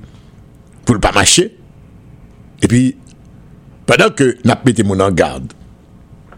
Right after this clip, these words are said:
nou di fò pran san, et cetera. Men gen de lè tou, e,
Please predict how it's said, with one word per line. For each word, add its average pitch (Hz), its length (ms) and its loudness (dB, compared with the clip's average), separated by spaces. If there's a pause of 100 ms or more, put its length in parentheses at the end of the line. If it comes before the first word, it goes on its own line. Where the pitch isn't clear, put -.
(240)
nou 101 140 2
di 107 100 2
fò 101 180 2
pran 92 160 0
san, 90 420 -2 (100)
et - 160 -8
cetera. - 380 -4
Men 151 100 0
gen 165 140 4
de - 80 2
lè 120 100 -2
tou, 220 220 0 (1040)
e, 139 140 2